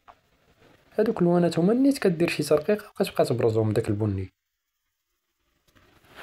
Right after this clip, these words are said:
انا حيت الوجه صغير ماشي مشكل،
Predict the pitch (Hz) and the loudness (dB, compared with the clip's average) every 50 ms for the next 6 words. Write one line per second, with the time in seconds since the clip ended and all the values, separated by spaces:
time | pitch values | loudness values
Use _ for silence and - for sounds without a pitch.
0 | - - - - - _ _ _ _ _ _ _ _ _ _ _ _ _ _ _ | -20 -20 -20 -20 -20 _ _ _ _ _ _ _ _ _ _ _ _ _ _ _
1 | _ - - _ _ _ _ _ _ _ _ _ _ - - - - - - - | _ -20 -20 _ _ _ _ _ _ _ _ _ _ -20 -20 -20 -20 -20 -20 -20
2 | _ _ _ _ _ _ - - - _ - 151 147 156 139 135 139 - 151 151 | _ _ _ _ _ _ -20 -20 -20 _ -10 -6 -4 -4 -2 -4 -2 0 0 2
3 | 151 147 120 - - 190 208 202 185 175 175 - 196 190 156 131 - - 110 107 | 2 2 2 0 0 0 0 2 0 0 0 0 0 0 0 -2 -4 -4 -4 -4